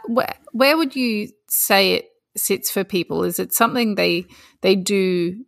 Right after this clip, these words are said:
in tandem with their existing mental health work, or is it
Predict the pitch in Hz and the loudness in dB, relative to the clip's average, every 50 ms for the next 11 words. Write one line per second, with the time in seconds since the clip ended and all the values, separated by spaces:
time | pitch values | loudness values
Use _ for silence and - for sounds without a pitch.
0 | _ - 202 190 190 185 185 - - 214 202 208 226 240 254 277 262 247 226 233 | _ -4 -2 -2 -2 -2 -4 -6 -2 0 2 2 4 4 4 4 4 4 4 4
1 | 233 233 226 233 226 - - - - _ _ _ _ _ _ - 202 202 196 190 | 4 2 2 0 -4 -8 -14 -18 -20 _ _ _ _ _ _ 2 2 2 2 0
2 | 190 185 190 208 202 - - 196 190 190 185 196 185 - _ _ _ _ _ _ | 0 -2 -2 -2 -2 -2 -2 -2 -2 -2 -2 -4 -6 -8 _ _ _ _ _ _
3 | _ _ 190 196 196 190 - 202 185 180 185 196 185 185 - - - 185 180 180 | _ _ -2 -2 -2 -2 -2 -2 -2 -2 0 0 -2 -2 -4 -6 -4 -2 0 2
4 | 180 175 - - - - - 180 170 170 170 170 175 180 175 - - - _ | 0 0 -2 -6 -10 -8 -6 -4 -2 0 -2 -2 -2 -2 -4 -4 -4 -6 _